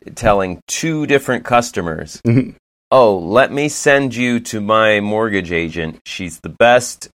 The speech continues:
Speaker 1: She's the only one I work with. Her name's Sue Pullen, and here's her information."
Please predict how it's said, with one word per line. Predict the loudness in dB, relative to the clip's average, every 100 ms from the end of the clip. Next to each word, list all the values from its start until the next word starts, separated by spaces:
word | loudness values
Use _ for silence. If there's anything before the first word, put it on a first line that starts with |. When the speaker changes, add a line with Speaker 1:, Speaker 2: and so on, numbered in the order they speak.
| _
Speaker 1:
She's | -14 -12 -10
the | -4 -2
only | 0 0
one | 0 2 4
I | 4 4
work | 4 2 2
with. | 2 4 2 _ -20 -10
Her | -4
name's | -2 -2 -4
Sue | -4 -4
Pullen, | -2 0 0 0 -4
and | -8
here's | -8 -8 -6
her | -8
information." | -8 -10 -12 -12 -16 -20